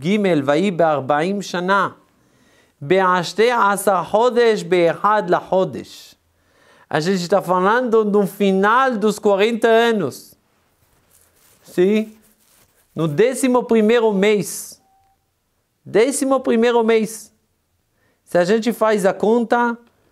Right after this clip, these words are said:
é o primeiro de Shvat. Primeiro de Shvat, mais ou menos um mês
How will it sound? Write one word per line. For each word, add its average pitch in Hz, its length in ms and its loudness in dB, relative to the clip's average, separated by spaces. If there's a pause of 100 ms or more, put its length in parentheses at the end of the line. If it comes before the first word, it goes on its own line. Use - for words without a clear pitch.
(400)
é 214 400 2 (460)
o 170 120 0
primeiro 190 600 2
de 175 180 -2
Shvat. - 600 -4 (1040)
Primeiro 220 380 0
de 190 160 0
Shvat, 226 380 -2
mais 233 260 0
ou 208 80 0
menos 226 420 0
um 233 240 0
mês 214 680 -2